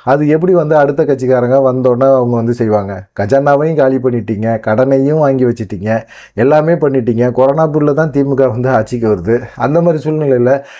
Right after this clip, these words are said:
இந்த திட்டங்கள்லாம் எப்படி நிறைவேத்த முடியும்? நீங்க பல டெண்டர்களை விட்டு டெண்டரா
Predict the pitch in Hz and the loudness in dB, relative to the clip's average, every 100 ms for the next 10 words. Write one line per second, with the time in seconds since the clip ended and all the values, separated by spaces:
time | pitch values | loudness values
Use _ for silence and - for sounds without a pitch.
0 | - 175 170 170 170 170 165 165 147 151 | -10 -4 0 0 0 0 2 2 2 0
1 | 143 135 139 123 120 113 110 113 - _ | 2 2 2 0 -2 0 0 -2 -4 _
2 | 120 113 156 160 151 135 117 143 139 156 | -6 -4 0 2 2 2 0 0 0 0
3 | 156 160 156 151 143 156 123 92 - - | 0 0 0 0 0 0 0 -2 -6 -16
4 | - _ - 120 135 135 | -20 _ -4 0 2 4